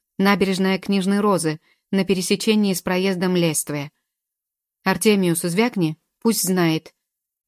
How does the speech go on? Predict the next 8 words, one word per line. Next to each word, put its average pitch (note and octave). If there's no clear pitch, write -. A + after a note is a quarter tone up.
Да, F#3+
чтоб -
долго G3+
не G3
ходить, G#3+
сразу G#3
отсей A3+
дальние. E3